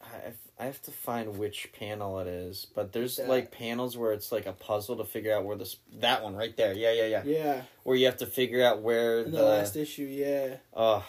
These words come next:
Speaker 1: where the speech is
Speaker 2: Or,
Speaker 1: going and
Speaker 2: like,
Speaker 1: whatnot.
Speaker 2: or, like, the, like, part of the book, which threw me off was when I was reading it,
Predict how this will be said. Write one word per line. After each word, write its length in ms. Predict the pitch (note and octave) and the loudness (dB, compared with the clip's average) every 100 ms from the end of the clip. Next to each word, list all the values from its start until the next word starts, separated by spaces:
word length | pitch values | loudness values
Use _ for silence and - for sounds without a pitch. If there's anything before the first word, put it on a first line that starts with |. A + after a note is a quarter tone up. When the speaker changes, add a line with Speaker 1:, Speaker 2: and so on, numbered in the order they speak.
| - | -10
Speaker 1:
where 240 | G#2 A2+ | -2 -2
the 180 | A2 A2 | 0 -2
speech 420 | - - A2+ A2 | -2 -6 -8 -6
is 100 | G#2+ | -8
Speaker 2:
Or, 20 | G2+ | 0
Speaker 1:
going 280 | F3+ F#3 | 4 6
and 100 | F3+ D#3 | 6 4
Speaker 2:
like, 80 | |
Speaker 1:
whatnot. 460 | A2 G#2 A2+ A2+ A2+ | -2 -4 -4 -4 2
Speaker 2:
or, 120 | F3 | 4
like, 320 | F3+ E3+ E3 - | 8 6 4 -6
the, 500 | D#3 D3 C#3 C3+ - _ _ _ _ _ _ _ _ | -2 0 0 -2 -6 _ _ _ _ _ _ _ _
like, 260 | D#3+ D3+ - | -8 -8 -10
part 260 | - F#3 G3+ | 2 6 6
of 80 | |
the 60 | E3+ | 4
book, 360 | E3 F3 F3 - | 6 6 6 0
which 240 | C#3+ - _ | -6 -8 _
threw 180 | E3 E3 | -2 0
me 260 | D3+ G3+ | 2 0
off 320 | D3 A#2 A#2+ - | 0 -2 -8 -10
was 160 | C3 | -10
when 180 | C3 B2+ | -10 -8
I 80 | B2+ | -8
was 200 | B2 B2 | -8 -8
reading 300 | B2 A#2 A#2 | -10 -8 -12
it, 120 | A#2+ | -14